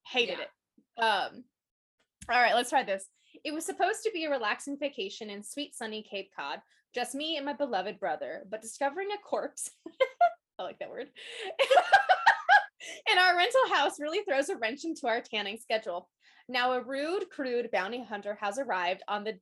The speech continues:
Speaker 1: back of his motorcycle to catch the killer and refuses to believe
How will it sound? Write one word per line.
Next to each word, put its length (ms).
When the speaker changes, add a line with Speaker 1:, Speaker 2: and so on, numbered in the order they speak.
Speaker 1:
back 300
of 120
his 160
motorcycle 600
to 80
catch 340
the 60
killer 340
and 140
refuses 520
to 80
believe 420